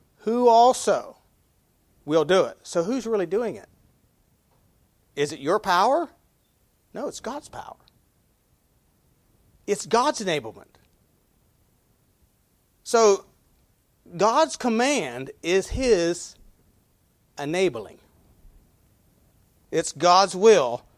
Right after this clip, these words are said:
concerning you. Paul said in First Corinthians fifteen, <clears throat> you know, you ever wonder, how in the world did Paul do all the things he did?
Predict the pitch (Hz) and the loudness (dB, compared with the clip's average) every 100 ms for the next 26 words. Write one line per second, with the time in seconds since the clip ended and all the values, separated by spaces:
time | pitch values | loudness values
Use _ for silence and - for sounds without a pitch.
0 | _ - 151 175 165 180 127 - _ _ | _ -10 -6 -4 -2 0 -2 -8 _ _
1 | _ - 185 196 - 151 165 214 - 156 | _ 4 6 6 4 0 2 -2 -2 -4
2 | - 165 156 156 - 185 175 - 247 143 | -2 -6 -4 -6 -4 -6 -4 -2 -2 -4
3 | 101 _ - - 220 190 - - - - | -10 _ -20 -8 -6 -6 -10 -16 -18 -18
4 | - _ - 175 170 226 277 165 175 180 | -20 _ -4 -2 2 4 4 4 2 2
5 | 120 - _ _ - _ - 240 339 370 | 0 -4 _ _ -20 _ -8 -4 -2 -2
6 | 294 127 170 208 151 123 113 - 165 226 | -6 -4 -2 0 -2 -6 -14 -12 -6 -4
7 | 233 139 165 233 143 120 170 294 190 139 | -4 -4 -4 -2 -4 -2 2 2 0 -6
8 | 175 226 254 180 151 139 226 220 | -4 -2 -2 -4 -6 0 2 2